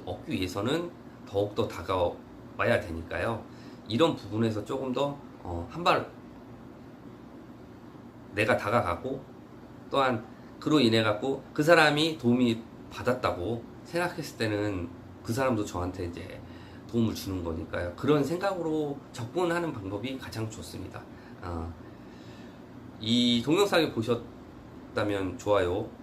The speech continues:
음, 구독 눌러주시고요. 어, 다음에는 또 새로운 컨텐츠로 이제 재창업에 피하-, 필요한 것이냐 아니면은 조금 더 디테일하고 아이템을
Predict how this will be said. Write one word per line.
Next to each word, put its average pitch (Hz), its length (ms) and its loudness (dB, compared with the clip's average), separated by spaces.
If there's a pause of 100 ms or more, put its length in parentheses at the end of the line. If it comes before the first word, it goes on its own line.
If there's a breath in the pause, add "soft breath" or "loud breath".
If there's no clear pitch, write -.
음, 90 220 -4
구독 - 300 -10
눌러주시고요. 92 720 -6 (420 loud breath)
어, 87 180 -8
다음에는 139 600 2
또 107 140 -4
새로운 208 360 -6
컨텐츠로 117 760 -6 (200)
이제 90 120 -8
재창업에 139 520 -2
피하-, - 520 -2
필요한 190 460 -2
것이냐 135 500 0 (300 loud breath)
아니면은 107 640 2
조금 113 320 -2
더 90 380 0
디테일하고 123 880 2 (260 loud breath)
아이템을 113 1120 2